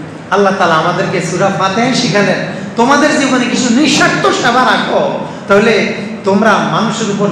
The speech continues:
নেতৃত্ব দিতে পারবে। আমার নিঃস্বার্থ সেবার কারণে আমি যেমন খোদা হয়েছি, আল্লাহ হয়েছি, আল্লাহ হয়ে আমি সব কিছু দেখাশোনা করি, তুমি যদি নিঃস্বার্থ সেবা দাও, আমি তোমাকে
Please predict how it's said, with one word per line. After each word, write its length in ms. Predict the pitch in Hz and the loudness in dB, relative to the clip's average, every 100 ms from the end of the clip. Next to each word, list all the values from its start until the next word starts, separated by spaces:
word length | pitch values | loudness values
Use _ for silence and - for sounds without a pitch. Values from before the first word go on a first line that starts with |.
| 254 | 2
নেতৃত্ব 460 | 349 311 349 349 277 | 2 2 2 2 0
দিতে 220 | 220 220 - | 0 0 -2
পারবে। 280 | - - 127 - - - - - | -4 -4 -6 -8 -12 -16 -16 -8
আমার 240 | - 277 381 | -2 2 2
নিঃস্বার্থ 440 | 359 285 294 302 - - | 2 2 0 0 -4 -4
সেবার 260 | 233 240 240 | -2 -2 0
কারণে 260 | 233 226 208 | 0 2 2
আমি 160 | 202 214 | 0 0
যেমন 240 | 226 214 202 | 0 -2 -4
খোদা 220 | 214 339 349 | -2 2 2
হয়েছি, 460 | 247 226 - - 170 - - - | 2 0 0 -4 -6 -8 -12 -2
আল্লাহ 340 | 185 196 208 339 | 2 4 4 4
হয়েছি, 360 | 262 226 208 214 202 | 4 2 0 0 0
আল্লাহ 300 | 196 240 240 | 0 0 0
হয়ে 220 | 226 208 | 2 0
আমি 240 | 190 - 220 175 - - - | 0 0 -2 -4 -8 -12 -4
সব 160 | 233 - | -2 -2
কিছু 180 | 247 226 | -2 -2
দেখাশোনা 520 | 190 190 220 220 202 | 0 0 0 0 0
করি, 260 | 185 185 165 170 - - - | -2 -2 -2 -4 -8 -4 2
তুমি 200 | 320 403 | 6 6
যদি 180 | 403 381 302 | 6 2 2
নিঃস্বার্থ 380 | 226 196 254 262 214 | 2 0 0 -2 -2
সেবা 280 | 208 202 208 | -2 0 2
দাও, 260 | 233 403 466 - - - | 4 4 4 0 -6 -4
আমি 160 | 208 220 202 | -2 -2 -2
তোমাকে 300 | 196 196 | -2 -2